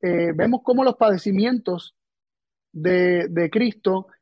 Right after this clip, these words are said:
están vinculados a un rechazo del ser humano hacia Cristo. Los padecimientos de Cristo están conectados íntimamente a eso. Y es que Cristo día a día tomaba su cruz, que era negarse a sí mismo,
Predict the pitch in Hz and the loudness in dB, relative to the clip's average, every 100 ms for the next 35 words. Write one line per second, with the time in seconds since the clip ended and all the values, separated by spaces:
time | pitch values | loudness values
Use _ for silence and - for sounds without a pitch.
0 | - 170 - 190 220 214 226 226 240 208 | -6 -2 2 4 4 2 4 4 6 2
1 | - 185 202 214 233 - 233 226 214 185 | 0 -2 0 2 2 2 0 0 -4 -4
2 | - 220 233 247 262 226 - 233 262 214 | -2 -4 -2 -4 -6 -10 -4 -4 -2 -4
3 | 165 156 - - _ _ _ _ _ _ | -6 -8 -12 -20 _ _ _ _ _ _
4 | _ _ _ _ - 170 180 165 165 180 | _ _ _ _ -2 0 2 0 0 -4
5 | 180 185 214 214 247 220 - 208 208 220 | -6 -4 -2 -2 -2 -4 -4 -4 -2 -4
6 | 190 214 226 233 208 226 214 202 208 202 | -2 0 0 0 -4 -2 -2 -2 -2 0
7 | 185 165 151 - - _ _ _ _ _ | 2 0 -2 -8 -16 _ _ _ _ _
8 | 185 175 175 214 226 254 269 214 180 202 | -2 0 0 0 -2 0 0 2 0 4
9 | 254 233 254 226 180 180 180 175 202 214 | 4 4 4 4 4 2 0 2 2 2
10 | 233 208 233 226 - - 190 202 214 185 | -2 -4 -4 -4 -12 -6 -2 0 2 2
11 | 190 226 202 220 220 208 262 | 0 0 -2 -2 0 0 -2